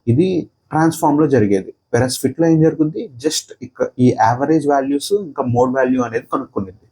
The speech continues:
Whereas ట్రాన్స్ఫార్మ్‌లో ఆ కనుక్కున్న వాల్యూస్ని ఎక్-, మిస్సింగ్ వాల్యూస్లో ప్లేస్ చేసి మనకి numpy array-ని రిటర్న్ చేస్తుంది అనమాట. So ఇక్కడ చూసుకుంటే మనం ఏం చేస్తున్నాము? ట్రాన్స్ఫార్మ్ చేసి మళ్ళా డైరెక్ట్గా తీసుకెళ్ళి ఇన్‌పుట్ డేటా ఫ్రేమ్‌లో పెడుతున్నాం. ఇది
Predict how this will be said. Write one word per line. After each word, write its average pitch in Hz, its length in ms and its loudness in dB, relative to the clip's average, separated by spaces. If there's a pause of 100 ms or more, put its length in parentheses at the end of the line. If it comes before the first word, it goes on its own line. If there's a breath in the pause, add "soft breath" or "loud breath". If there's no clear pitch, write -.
(240)
Whereas 123 240 0
ట్రాన్స్ఫార్మ్‌లో 143 560 0 (560)
ఆ - 20 2 (140)
కనుక్కున్న 131 400 2 (100)
వాల్యూస్ని 151 640 2 (260)
ఎక్-, - 120 -8 (100)
మిస్సింగ్ 160 320 2
వాల్యూస్లో 139 480 2
ప్లేస్ 127 320 0
చేసి 135 260 -2 (480)
మనకి 147 280 0 (200)
numpy 139 340 0
array-ని 123 320 -4
రిటర్న్ 117 260 -2
చేస్తుంది 101 300 -6
అనమాట. 92 220 -14 (500)
So - 60 -2 (120)
ఇక్కడ 113 240 -2
చూసుకుంటే 139 400 -2 (420)
మనం 123 140 4 (160)
ఏం 123 60 4 (100)
చేస్తున్నాము? 147 420 -4 (160)
ట్రాన్స్ఫార్మ్ 131 540 -2
చేసి 139 180 0 (100)
మళ్ళా 147 280 0 (440)
డైరెక్ట్గా 147 460 0
తీసుకెళ్ళి 180 440 0 (600)
ఇన్‌పుట్ 151 280 4 (100)
డేటా 147 260 2
ఫ్రేమ్‌లో 156 340 0
పెడుతున్నాం. 113 400 -4 (420)
ఇది 123 140 4